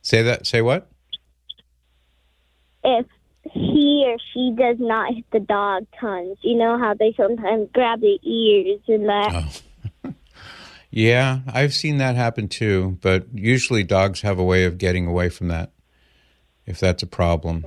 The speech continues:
Speaker 1: I think it's gonna be okay, Ruben. I really do. I think if you, when you feel, how about this? When you feel those feelings,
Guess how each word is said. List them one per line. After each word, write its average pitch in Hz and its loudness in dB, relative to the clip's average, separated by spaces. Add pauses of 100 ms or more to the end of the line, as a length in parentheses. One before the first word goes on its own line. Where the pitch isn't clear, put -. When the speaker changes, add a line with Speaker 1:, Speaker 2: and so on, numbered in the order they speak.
(160)
Speaker 1:
I 247 4
think 254 -2
it's 190 -2
gonna 123 2
be 92 0
okay, 85 -2
Ruben. 82 -2
I 107 -4
really 101 2
do. 80 -6
I 120 0
think 143 2
if 120 -4
you, 95 2 (480)
when 113 4
you 151 4
feel, 165 2
how 123 -2
about 143 0
this? - -4
When 107 0
you 135 2
feel 151 2
those 131 -2
feelings, 85 -2